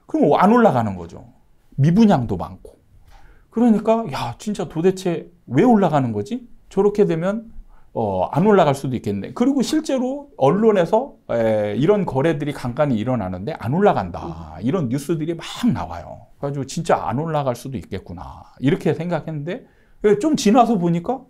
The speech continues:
Speaker 1: 호가도 올라가 있고 매매가도 좀 올라가 있고 이런 식이, 예, 펼쳐지는 거예요. 아니, 거래가 일어나지도 않았는데 왜 올라가지?
Speaker 2: 음.
Speaker 1: <laughs> 예.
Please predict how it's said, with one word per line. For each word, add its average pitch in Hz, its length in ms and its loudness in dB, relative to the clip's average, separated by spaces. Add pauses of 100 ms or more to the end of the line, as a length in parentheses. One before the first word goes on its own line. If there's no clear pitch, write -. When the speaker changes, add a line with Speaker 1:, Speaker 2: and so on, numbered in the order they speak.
(400)
Speaker 1:
호가도 190 440 0
올라가 117 320 0
있고 190 300 -8 (360)
매매가도 143 520 -2
좀 131 160 -6
올라가 98 300 0
있고 85 180 -8
이런 214 240 4
식이, 120 560 -4
예, 95 160 -12
펼쳐지는 147 560 -2
거예요. 78 160 -14 (140)
아니, 247 180 2
거래가 254 400 4
일어나지도 175 580 4
않았는데 123 400 2
왜 113 60 2
올라가지? 117 580 2
Speaker 2:
음. 247 480 0
Speaker 1:
<laughs> - 0 -
예. 233 220 2